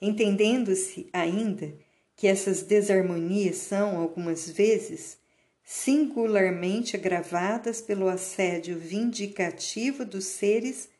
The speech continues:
a quem ferimos, quando imanizados a nós em processos de obsessão.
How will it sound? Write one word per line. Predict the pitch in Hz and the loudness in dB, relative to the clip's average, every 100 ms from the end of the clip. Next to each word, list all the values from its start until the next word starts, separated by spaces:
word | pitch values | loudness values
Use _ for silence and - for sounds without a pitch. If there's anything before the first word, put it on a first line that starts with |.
| _ | _
a | - | -14
quem | 196 220 214 | -8 -4 -4
ferimos, | - 262 214 175 156 151 - - _ _ _ _ _ | -2 -2 -2 -2 -4 -8 -12 -16 _ _ _ _ _
quando | 190 180 180 190 202 | 4 4 4 -2 -2
imanizados | 190 180 175 170 165 170 165 156 160 151 | 0 0 0 -2 -2 2 4 4 -2 -4
a | 160 | -2
nós | 160 170 202 208 | 0 2 0 0
em | 214 | -4
processos | 214 262 254 208 190 190 190 180 | -4 -6 -4 2 2 2 -2 -4
de | 185 | -2
obsessão. | 180 - - 202 - 170 175 | -2 -4 -6 -6 -8 -10 -12